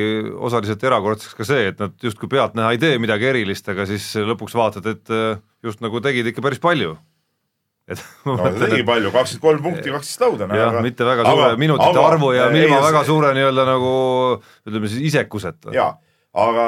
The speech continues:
Speaker 2: ütleme, sellisest mängust, äh, koguda tal kakskümmend kolm punkti ja kaksteist lauda, noh, seal ei ole tegelikult midagi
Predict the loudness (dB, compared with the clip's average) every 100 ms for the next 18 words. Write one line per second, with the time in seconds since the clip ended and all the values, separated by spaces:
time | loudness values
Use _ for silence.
0 | 0 -2 -4 -10 -6 -4 -4 -4 -10 -6
1 | -6 -4 -8 -10 -16 -10 -8 -8 _ _
2 | _ _ _ 0 0 0 -2 -2 0 -2
3 | -4 -10 -6 -6 -6 -10 -10 -6 -2 -2
4 | -4 -8 -2 -2 -2 -6 -6 -4 0 2
5 | 2 2 -2 -4 -2 0 0 0